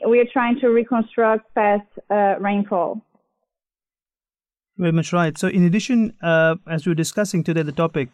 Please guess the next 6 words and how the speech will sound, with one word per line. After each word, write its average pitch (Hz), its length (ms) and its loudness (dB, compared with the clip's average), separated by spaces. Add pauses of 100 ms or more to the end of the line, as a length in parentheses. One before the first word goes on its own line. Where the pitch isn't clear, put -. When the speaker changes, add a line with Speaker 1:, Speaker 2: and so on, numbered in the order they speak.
Speaker 2:
uh, 143 220 -2 (320)
Amazon 156 320 0
drought. 151 380 -2
So 135 300 -6 (580)
in 180 120 4
addition, 190 600 0